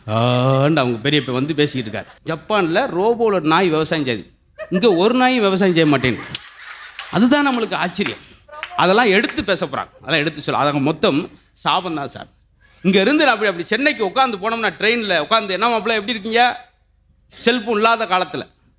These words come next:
"உங்க ஊர்ல மழை எப்படி, இதை எப்படின்னு" பேசி முடிச்சிட்டு,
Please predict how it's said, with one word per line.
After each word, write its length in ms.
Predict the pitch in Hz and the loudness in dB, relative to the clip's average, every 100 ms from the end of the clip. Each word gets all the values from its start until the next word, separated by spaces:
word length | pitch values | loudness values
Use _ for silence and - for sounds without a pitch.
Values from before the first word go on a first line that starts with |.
| _ _ - | _ _ -2
"உங்க 140 | 214 | 2
ஊர்ல 160 | 233 220 | 2 2
மழை 200 | 208 226 | 0 0
எப்படி, 240 | 208 208 | 0 0
இதை 380 | 247 - - 214 | -2 -2 -4 -4
எப்படின்னு" 340 | 214 214 240 175 | -4 -4 -10 -2
பேசி 300 | 214 233 208 | 0 0 -2
முடிச்சிட்டு, 520 | 175 214 196 175 247 | -4 -4 -6 -8 -6